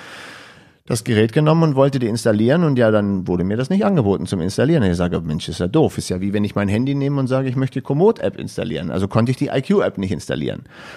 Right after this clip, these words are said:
Und das sind so Erfahrungen, die sicherlich viele von euch auch machen und andere, die es schon gemacht haben, die lachen mich jetzt aus. Ich habe mich vorher nicht damit beschäftigt. Ich wollte jetzt mobil die Strecke von Komoot <laughs> mit, mit Gewalt auf meinen Garmin übertragen, ohne Kabel.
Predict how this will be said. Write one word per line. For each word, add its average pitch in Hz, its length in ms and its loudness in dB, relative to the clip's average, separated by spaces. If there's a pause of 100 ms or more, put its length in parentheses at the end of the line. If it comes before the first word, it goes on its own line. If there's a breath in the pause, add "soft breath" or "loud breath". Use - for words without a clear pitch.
(400 loud breath)
Und 117 280 2 (180)
das 127 140 0
sind 175 180 4
so - 80 4
Erfahrungen, 117 640 2
die 147 100 4
sicherlich 117 400 2
viele 117 220 2
von 107 160 -2
euch 92 180 -2
auch - 140 0
machen 151 380 2
und - 220 -4
andere, 107 300 0
die 104 120 0
es 98 80 -2
schon 95 140 -2
gemacht 92 300 -2
haben, 110 120 2
die 98 100 -2
lachen 95 540 0
mich 95 240 -4
jetzt - 160 -8
aus. 139 200 0
Ich - 140 -8
habe - 140 0
mich 190 160 -2
vorher 190 260 2
nicht 190 220 -2
damit 185 200 -4
beschäftigt. - 640 -4
Ich - 140 -6
wollte 151 240 2
jetzt 165 240 -4 (100)
mobil 143 540 2
die 190 100 0
Strecke 180 320 -2
von 139 200 -2
Komoot 139 420 4 (160)
<laughs> - 160 -16
mit, - 320 0
mit 196 180 0
Gewalt 135 400 2
auf 170 140 -6
meinen 156 240 0
Garmin 170 340 -2
übertragen, 95 520 -8
ohne 135 260 -4
Kabel. 208 440 -2